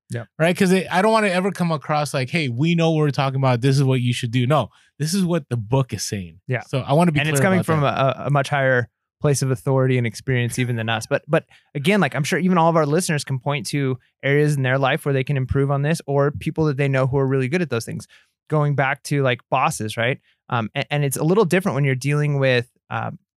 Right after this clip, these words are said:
Speaker 1: at a school where the principal is the boss, not only of teachers and staff, but also of the kids, right? And so a really good principal, and I've, I've had really good ones, I've had ones that aren't so great. And when you're dealing with that
Speaker 2: Hopefully you had a good vice principal.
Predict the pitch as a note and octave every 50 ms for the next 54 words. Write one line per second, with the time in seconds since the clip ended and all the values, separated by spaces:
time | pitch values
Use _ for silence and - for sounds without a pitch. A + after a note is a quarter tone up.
0 | _ _ _ _ _ _ _ _ - C#3 C3 B2 - - - - - F#3 F3 D#3
1 | C#3+ C3 B2 C3 B2+ A#2+ A#2+ - - - D#3+ E3 - D3+ C#3 C3 C3+ C3 B2 B2
2 | B2 B2 - _ _ _ _ - D3+ D3 B2+ D3 B2 - C#3 C3+ C3+ C3 C3 -
3 | - C#3+ D3 D3 F3 F3+ F3 D#3+ C#3+ B2+ - - - F#3+ F3+ - D#3+ D3 C#3 C3+
4 | B2+ A#2+ A2+ - - - F#3 F#3 D#3 C#3 C3+ C3 A2 - _ _ _ - D3 D3+
5 | D#3 E3 D#3+ - D#3 D3 C#3 B2+ A2 - _ _ _ - B2+ - A#2 - B3 D4
6 | C3 - - - B2 C3 D#3+ - - D3+ D3 - - D#3+ D3 C#3 C3+ - _ _
7 | _ _ _ _ - B2+ B2+ B2+ C3 D#3 C3+ D3 F#3 G#3+ A3+ G#3 F3+ D3+ E3 C#3
8 | - F3+ G3 G#3+ - C3+ C3+ C3+ C3+ C3+ C#3 C3 - - C3 C3+ B2+ C#3+ C#3 C#3
9 | C3+ B2+ - _ - C3 C3+ C3+ B2 C3 D#3+ F3+ G3+ G3 F#3+ D#3+ C#3 C#3 B2+ B2
10 | B2+ B2 B2+ A#2+ A#2 B2 B2 - B2+ B2 B2 F3+ G3 G3 F#3+ - - - - -
11 | _ _ - D3+ D#3+ D#3 - E3 E3+ F3 E3+ E3 D#3 C#3 E3 F#3 A#3 C4+ B3+ G#3+
12 | F3+ D#3+ - - C3+ B2 D#3 D3 B2+ D#3+ C#3 B2+ C3+ B2+ A#2 G#2 G#2 A2+ G#2+ G#2
13 | G#2 F#2+ - - A2+ G#2 - A2+ G2 G2 G2